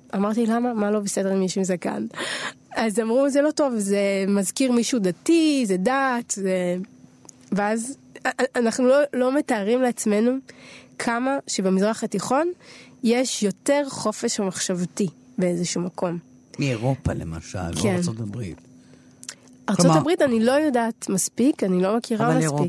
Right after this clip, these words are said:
Speaker 2: אירופה?
Speaker 1: אירופה חד משמעית, אני יכולה להגיד שיש המון המון דפוסים וסטיגמות מאוד מאוד מוגדרות, ומאוד קשה לשחרר אותן.
Speaker 2: וכשאומרים לך כל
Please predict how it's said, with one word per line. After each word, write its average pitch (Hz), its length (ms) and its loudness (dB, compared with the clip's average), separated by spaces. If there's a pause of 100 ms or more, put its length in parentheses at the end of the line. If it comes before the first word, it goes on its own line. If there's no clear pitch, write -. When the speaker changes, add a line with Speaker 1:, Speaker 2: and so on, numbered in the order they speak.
Speaker 2:
אירופה? 151 80 -2 (460)
Speaker 1:
אירופה 247 360 0
חד 262 260 -2
משמעית, 240 460 0
אני 202 120 2
יכולה 202 240 -2
להגיד 214 380 0 (320)
שיש 214 300 0
המון 208 320 2
המון 220 240 2 (120)
דפוסים 269 640 2 (140)
וסטיגמות 233 1000 0 (320)
מאוד 190 220 0
מאוד 208 240 -2 (220)
מוגדרות, 202 720 0
ומאוד 185 540 0
קשה - 340 -2 (1040)
לשחרר 208 460 0
אותן. 214 280 -4 (500)
Speaker 2:
וכשאומרים 180 540 2
לך 185 140 -2
כל 175 200 2